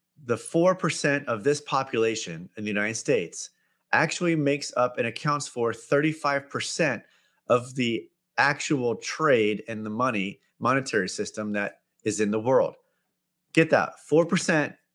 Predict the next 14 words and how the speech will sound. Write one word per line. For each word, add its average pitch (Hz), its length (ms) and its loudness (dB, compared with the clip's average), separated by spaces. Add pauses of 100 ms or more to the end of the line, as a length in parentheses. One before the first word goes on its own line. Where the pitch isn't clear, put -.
(120)
of 131 80 4
the 127 80 -2
people 139 300 -2
live 123 180 0
here 123 300 0
in - 80 -4
the 110 100 -8
United 110 220 -6
States 104 440 0
make 113 240 -2
up 107 160 0
thirty-five 139 840 2
to 113 120 -10
thirty-seven 120 640 0